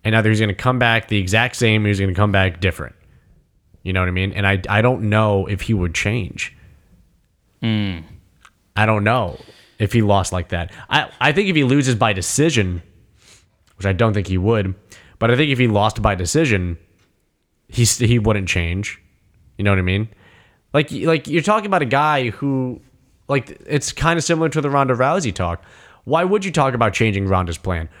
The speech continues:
Speaker 1: Ronda was legit, was literally ripping girls' arms off with ease.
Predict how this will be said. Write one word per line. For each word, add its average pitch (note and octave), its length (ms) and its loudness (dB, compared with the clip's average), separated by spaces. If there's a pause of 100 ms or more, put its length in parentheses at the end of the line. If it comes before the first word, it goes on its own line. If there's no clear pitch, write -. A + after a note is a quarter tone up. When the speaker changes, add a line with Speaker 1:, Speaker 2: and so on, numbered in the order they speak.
(180)
Speaker 1:
Ronda F#3 320 0
was B2+ 220 0
legit, A2+ 600 0
was A#2+ 280 -2 (160)
literally C3+ 840 0
ripping A#2+ 320 0
girls' G#2+ 240 2
arms B2+ 280 -2
off A#1 300 -8 (1400)
with C3 320 2
ease. C3 500 -2